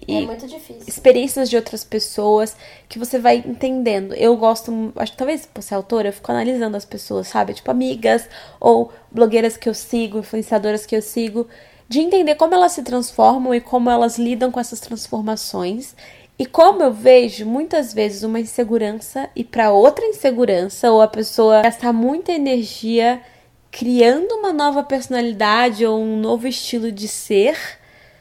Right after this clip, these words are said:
Speaker 1: pra manter aquela mudança, sendo que naturalmente ela precisava de um pouco mais de tempo trabalhando o emocional pra se sentir realmente bem. Porque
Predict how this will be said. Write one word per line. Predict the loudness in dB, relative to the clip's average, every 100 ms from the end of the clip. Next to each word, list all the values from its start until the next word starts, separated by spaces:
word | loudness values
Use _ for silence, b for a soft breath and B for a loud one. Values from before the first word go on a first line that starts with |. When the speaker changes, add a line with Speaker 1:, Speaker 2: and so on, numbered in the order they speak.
| b _ -2
Speaker 1:
pra | 4 6
manter | 6 0 -2 2 4 6 2 -6
aquela | -4 2 2
mudança, | 2 0 -4 -4 -6
sendo | -10 -10 -6
que | -2
naturalmente | -2 0 -2 0 0 -2 -4 -8 -10 -10 -10 -12 b b b b
ela | 2 2
precisava | 2 2 4 2
de | 0
um |
pouco | 0 0 0
mais | 0
de | -2
tempo | -6 -6 -6
trabalhando | -8 -2 -2 -2 -4
o |
emocional | -4 -6 -8 -4 -2 0 -2 _ _ _ 2
pra | 4 4
se | 0
sentir | -8 -4 -2
realmente | 0 -2 -6 -8 -6
bem. | -6 -6 -14 B B B B
Porque | -14 -10 2 6 6